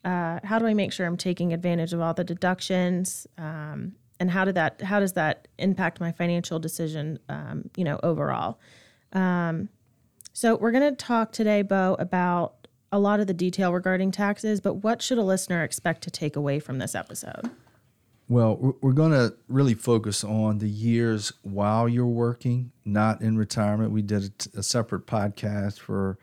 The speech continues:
Speaker 2: once you retire, but this is really focused on the years while you're working. And again, the same thing I said in the retirement podcast is that you really need to have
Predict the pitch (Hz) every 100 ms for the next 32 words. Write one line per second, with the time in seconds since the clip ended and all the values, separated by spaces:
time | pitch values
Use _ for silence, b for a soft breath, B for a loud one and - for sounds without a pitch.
0 | b b b - 110 117 - 107 104 -
1 | 107 98 101 101 101 127 123 117 107 110
2 | 107 - 107 101 98 - 107 101 101 104
3 | 101 104 95 98 110 113 113 113 117 117
4 | 117 b b b b b 117 117 110 127
5 | 123 120 117 b b b b - 113 156
6 | 151 131 135 127 120 131 120 120 113 113
7 | 120 123 120 110 120 110 107 117 110 110
8 | 107 - 107 110 107 - 113 113 110 120
9 | 120 120 110 110 113 110 - 98 - 107
10 | 107